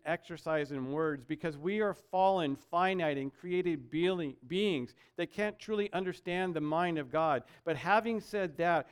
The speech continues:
we can understand each other's minds. And we are commanded to know what has been provided to us by God in His Word.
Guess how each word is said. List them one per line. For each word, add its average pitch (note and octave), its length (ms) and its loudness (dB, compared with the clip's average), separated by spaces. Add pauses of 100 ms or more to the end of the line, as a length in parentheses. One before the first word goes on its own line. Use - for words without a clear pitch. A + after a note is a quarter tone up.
(100)
we E3 200 -2
can A3 500 -2
understand F3 840 -4
each D#3 320 -8
other's D#3 460 -4
minds. B2+ 460 -4 (240)
And D#3+ 160 2
we G3+ 160 2
are A#3 80 4
commanded F#3+ 680 -2
to E3 120 -8
know D#3 680 0 (460)
what E3 180 0
has D#3 200 -2
been D3 200 -2
provided C#3+ 580 -2
to D3+ 200 -4
us C3 160 -6 (120)
by D3+ 260 2
God C3+ 520 0 (160)
in D#3+ 260 -2
His C3+ 280 -8
Word. B2 540 -4